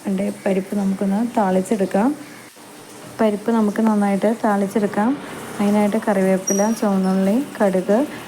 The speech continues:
മുളകിടിച്ചത്, വെളിച്ചെണ്ണ, ഇത്രയും സാധനങ്ങളാണ് നമുക്ക് ആവശ്യമായിട്ടുള്ളത്. ഇനി ഗ്യാസ് കത്തിച്ച് നമുക്കൊരു ചീഞ്ചട്ടി അടുപ്പത്ത് വെച്ച്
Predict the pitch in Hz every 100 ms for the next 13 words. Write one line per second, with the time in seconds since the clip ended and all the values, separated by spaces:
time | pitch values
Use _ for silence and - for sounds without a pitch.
0 | - - 202 196 190 196 - 196 254 -
1 | - - - 220 208 202 196 202 208 -
2 | 208 214 240 226 233 240 233 240 220 196
3 | 233 214 202 202 196 185 220 285 - -
4 | - 208 208 208 196 196 214 196 190 185
5 | 208 277 - - - - 196 190 202 202
6 | 202 190 190 208 190 202 190 202 190 196